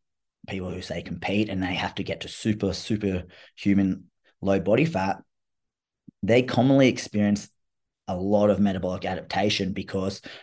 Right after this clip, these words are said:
their body is fighting them to get super lean. So metabolic adaptation or s-, lowered rate of fat loss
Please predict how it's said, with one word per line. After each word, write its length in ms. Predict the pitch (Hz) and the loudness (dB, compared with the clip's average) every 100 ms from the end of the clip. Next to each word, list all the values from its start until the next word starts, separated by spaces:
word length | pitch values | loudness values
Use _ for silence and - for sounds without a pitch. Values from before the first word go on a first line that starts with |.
| - | -4
their 120 | 98 | -2
body 440 | 85 110 110 113 107 | 0 4 6 6 4
is 160 | 104 | -2
fighting 460 | - 104 98 98 92 | -4 -2 0 0 -4
them 140 | 90 | -6
to 100 | - | -10
get 200 | 85 90 | -8 -10
super 340 | - - 95 85 | -8 -8 -8 -6
lean. 360 | 90 82 - - - - - _ _ _ _ _ _ - | -6 -6 -10 -20 -20 -20 -20 _ _ _ _ _ _ -8
So 160 | - 98 | 2 6
metabolic 420 | 107 131 151 151 | 8 8 6 6
adaptation 720 | 104 98 87 101 95 92 - _ _ _ _ _ _ _ _ _ _ - | 2 -2 -2 -2 0 -4 -4 _ _ _ _ _ _ _ _ _ _ -6
or 280 | 101 85 - _ _ _ | -4 -4 -10 _ _ _
s-, 140 | - - | -18 -14
lowered 540 | - 101 95 98 92 - _ - | -6 -2 2 2 0 -4 _ -8
rate 260 | 95 90 | -4 -2
of 80 | 85 | -4
fat 260 | - 98 107 | -4 -2 6
loss 280 | 127 165 | 6 6